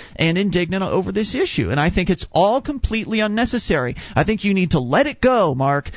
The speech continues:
Let it go. These people have their path, and they're on it. They're not harming anybody. What they're doing is generally positive for what, for what everybody's doing here in New Hampshire and around the world in the, the liberty movement. And just,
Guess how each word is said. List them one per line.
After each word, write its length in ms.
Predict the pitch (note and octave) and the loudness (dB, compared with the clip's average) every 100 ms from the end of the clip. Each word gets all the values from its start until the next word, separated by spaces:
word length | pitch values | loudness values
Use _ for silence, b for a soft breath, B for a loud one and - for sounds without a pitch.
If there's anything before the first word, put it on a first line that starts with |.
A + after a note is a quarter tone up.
| B B | B B
Let 300 | C3 D#3+ B3 | 0 2 2
it 100 | A#3+ | 0
go. 300 | G#3+ F3 B2+ | 2 2 2
These 220 | C#3 E3+ | 0 -2
people 320 | - A3 A3+ G3 | -2 0 2 4
have 280 | E3 C#3 | 2 2
their 220 | B2 G#3 B3 | 2 2 2
path, 420 | A#3 A3+ A#3 - | 2 2 0 -2
and 100 | C#3+ | -4
they're 240 | B2+ D#3+ A#3 | 0 2 2
on 200 | G#3+ A3+ | 2 0
it. 100 | A3+ | -2
They're 100 | C#3 | 0
not 200 | D#3+ - | 0 -2
harming 460 | E3+ G3 B3 B3 A3 | 0 0 2 0 0
anybody. 480 | A3 G3+ G#3 A3+ A3+ B | 0 2 0 -2 -8 B
What 120 | G#3 | 0
they're 140 | G3+ G3 | 0 2
doing 320 | G#3+ A3 G3+ | 2 2 0
is 100 | D3+ | 0
generally 420 | E3 G3+ F#3+ D3+ | 2 2 0 2
positive 580 | - F3+ A3+ A#3+ A#3 A3+ - - | 2 2 0 -2 -4 -4 -4 0
for 80 | |
what, 220 | F#3+ G3+ - F3+ | 0 0 -2 -4
for 100 | - | 0
what 140 | F3+ F#3 | 2 4
everybody's 560 | G#3 C#4 G#3+ D#3+ D3 | 4 2 2 2 0
doing 300 | D#3+ D3+ C#3 | 0 0 0
here 280 | C3+ D#3 C#3+ | 0 0 2
in 200 | A#2+ C#3+ | 0 0
New 100 | C3+ | 2
Hampshire 300 | C#3 C3+ G#3 | 2 0 0
and 80 | F3 | 0
around 260 | D#3 E3+ D#3+ | 0 0 2
the 80 | |
world 480 | C3+ C3+ D#3 D#3 F#3 | 0 2 2 2 0
in 100 | D#3 | 0
the, 120 | C#3+ C3 | 0 0
the 80 | |
liberty 380 | C3 D3+ D3+ C#3+ | 0 0 2 0
movement. 480 | C3+ G3+ G#3+ C3+ - B B B | 2 0 0 -2 -2 B B B
And 120 | G3+ G#3 | -2 -2
just, 180 | C#4 | -4